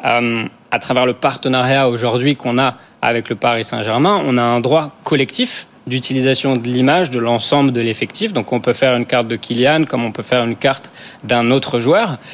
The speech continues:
Et là, en fait, on vient, euh, nouer ce partenariat en plus qui va nous offrir des, hum, des possibilités additionnelles autour de ces expériences physiques qui vont, euh, rapprocher, en fait,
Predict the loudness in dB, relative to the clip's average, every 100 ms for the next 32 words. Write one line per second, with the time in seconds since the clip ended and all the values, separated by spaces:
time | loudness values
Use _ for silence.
0 | -10 0 2 2 0 0 -2 -2 -2 0
1 | 2 0 -2 -12 _ -4 0 2 4 4
2 | 2 0 -2 -2 -2 -2 0 2 2 2
3 | 0 -4 -4 -4 -4 -4 0 2 2 0
4 | -2 0 0 0 0 0 -2 -4 -4 -6
5 | -8 -4 -4 0 -2 -2 -4 -4 -2 -2
6 | -2 0 0 0 0 2 2 0 -2 -12
7 | -20 -20 0 0 2 2 2 0 -8 -16
8 | -4 -2 -2 -2 -2 0 0 0 0 -2
9 | -2 -4 -6 -12 -6 -4 0 2 0 -2
10 | 0 2 0 0 -2 0 -2 0 0 2
11 | 0 -2